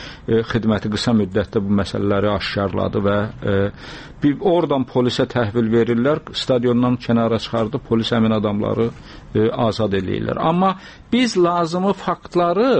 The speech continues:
e, lazımı faktları sənədləşd-, sənədləşdirə bilmədik və bütövlükdə, e, bilirsən, e,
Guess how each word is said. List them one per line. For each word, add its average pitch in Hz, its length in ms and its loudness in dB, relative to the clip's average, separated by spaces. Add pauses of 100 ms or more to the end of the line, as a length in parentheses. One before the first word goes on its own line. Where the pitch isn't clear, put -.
(300)
e, 131 80 0 (120)
lazımı 139 360 2
faktları 131 520 0
sənədləşd-, 117 720 0
sənədləşdirə 123 840 0 (800)
bilmədik 110 760 0
və 143 160 2 (240)
bütövlükdə, 151 920 0 (560)
e, 117 280 2
bilirsən, 156 580 0 (440)
e, 127 200 2